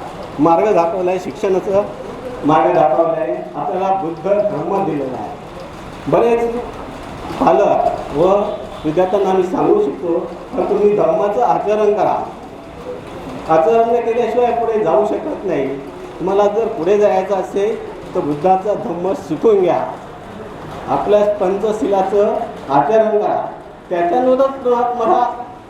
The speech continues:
पुढे जाण्याचा रस्ता मिळू शकतो. जर पालकांनी त्या धम्माचं आचरण केला, तर मुलं करतील. तुम्हाला जर आपली स्मृती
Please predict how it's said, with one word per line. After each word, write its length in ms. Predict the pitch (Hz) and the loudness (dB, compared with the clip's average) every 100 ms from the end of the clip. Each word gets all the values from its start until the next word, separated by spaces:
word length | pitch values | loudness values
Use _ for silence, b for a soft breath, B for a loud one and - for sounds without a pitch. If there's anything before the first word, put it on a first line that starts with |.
| 185 | -2
पुढे 220 | 185 214 | 2 2
जाण्याचा 400 | 208 202 190 - | 2 0 -2 -2
रस्ता 640 | 151 - 208 - 110 110 - - - - - | -4 -2 0 0 0 -4 -10 -14 -14 -12 2
मिळू 220 | 156 208 | 4 6
शकतो. 400 | 139 - - - - - - - - - - - | 4 0 -2 -8 -10 -14 -16 -16 -16 -16 -14 0
जर 320 | 180 220 220 226 226 - - - | 4 6 4 2 -2 -8 -10 -2
पालकांनी 520 | 147 - 247 240 240 | -2 0 0 2 0
त्या 160 | 226 202 | 2 2
धम्माचं 480 | 175 175 180 180 | 2 0 0 0
आचरण 440 | 156 151 170 170 170 | 2 2 0 0 0
केला, 520 | 156 143 143 143 - - - | 0 0 2 0 -4 -6 0
तर 80 | 226 | 2
मुलं 280 | 202 214 247 | 4 2 2
करतील. 440 | 185 - - - - - - - - - - - - | 0 -6 -10 -16 -20 -20 -20 -20 -20 -20 -18 -16 -6
तुम्हाला 280 | 180 214 226 | 0 2 4
जर 160 | 233 | 2
आपली 320 | 220 185 214 208 | 2 0 0 -2
स्मृती 480 | 190 175 170 269 | -4 -2 -2 -4